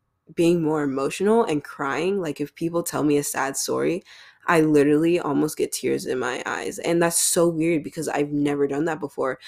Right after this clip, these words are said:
I'd be like, "Oh, that's sad." But, like, I wouldn't really care about it. But now it's like, I feel deep empathy for that person. And it's so weird because it's like, I've never done this before. But I don't know. It's just my sign of healing. And I just wanted to show, tell you guys that.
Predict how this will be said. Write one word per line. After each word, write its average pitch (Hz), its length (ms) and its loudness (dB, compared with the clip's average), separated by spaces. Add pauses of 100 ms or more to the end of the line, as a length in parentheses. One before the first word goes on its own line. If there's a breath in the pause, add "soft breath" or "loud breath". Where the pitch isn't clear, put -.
(220 loud breath)
I'd 151 100 0
be 160 80 -2
like, 147 240 0
"Oh, 196 160 4
that's 185 240 -2
sad." 156 300 -6 (320)
But, 170 120 0
like, 170 140 4
I 160 120 4
wouldn't 160 300 2
really 147 180 4
care 135 280 -8
about 170 240 0
it. 208 120 0
But 156 120 0
now 147 240 0
it's 160 180 -2
like, 147 240 -4
I 160 120 -8
feel 185 260 -6
deep 165 360 -6
empathy 196 440 -4
for 160 160 -4
that 135 200 -2
person. 143 440 -4 (360 loud breath)
And 220 120 6
it's 220 180 4
so 240 180 2
weird 233 320 0
because 196 220 -4
it's 196 80 -4
like, 196 180 -2
I've 190 120 -2
never 190 340 2
done 185 160 2
this 208 160 4
before. 143 480 -4
But 151 280 -2 (400 soft breath)
I 190 80 2
don't 151 100 4
know. 151 220 -6 (100)
It's 185 160 0
just - 280 -4
my 160 200 -4
sign 147 220 -6
of 147 80 -8
healing. 139 440 -8
And 143 460 -8 (240 soft breath)
I 151 80 -4
just 151 160 -8
wanted 143 160 -4
to - 0 -
show, 139 240 -10 (100)
tell - 160 -8
you 147 120 -2
guys 139 240 -10
that. 156 340 -8